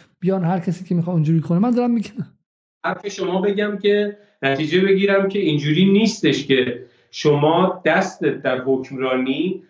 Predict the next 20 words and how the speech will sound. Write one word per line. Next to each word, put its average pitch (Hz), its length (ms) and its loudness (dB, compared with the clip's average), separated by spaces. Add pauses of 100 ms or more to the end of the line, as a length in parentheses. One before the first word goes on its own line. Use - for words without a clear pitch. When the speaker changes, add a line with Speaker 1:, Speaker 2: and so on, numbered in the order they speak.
(140)
Speaker 2:
فقط 160 380 0
اینطوری 160 380 -4
باشه 180 220 -8
که - 140 -16
چماق 165 420 0
داشته 240 300 -2
باشی 180 520 -2 (160)
یا 143 120 0
فقط 151 340 -2
اینطوری 202 280 -2
باشه 202 360 -4
که 208 300 -4 (120)
کار 170 180 0
فرهنگی 131 520 -2
بکنی. 110 500 -8 (260)
یک 180 240 0
جایی 202 160 2
به 185 120 0
تعبیر 170 480 0
شما، 120 460 -4